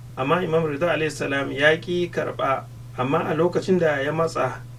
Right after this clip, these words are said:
sai ya ce ya yadda tare da sharaɗin ba zai ba da umarni ko kuma ya hana ba, sannan ya faɗa masa cewa zai mutu kafin shi Mamun. A cikin wannan hali ne dai Imam Rida alayhi salam ya yi amfani da wannan damar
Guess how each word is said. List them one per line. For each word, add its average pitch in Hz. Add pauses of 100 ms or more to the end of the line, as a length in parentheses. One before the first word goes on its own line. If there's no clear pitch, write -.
(140)
sai 175
ya 180
ce 202
ya 165
yadda 160
tare 147
da 151
sharaɗin 165
ba 139
zai 165
ba 160
da 156
umarni 135
ko 165
kuma 170
ya 139
hana 147
ba, 127
sannan 143
ya 147
faɗa 160
masa 151
cewa 160
zai 170
mutu 165
kafin 165
shi 190
Mamun. 127
A -
cikin 226
wannan 233
hali 196
ne 196
dai 180
Imam 180
Rida 156
alayhi 156
salam 160
ya 165
yi 165
amfani 147
da 185
wannan 160
damar 143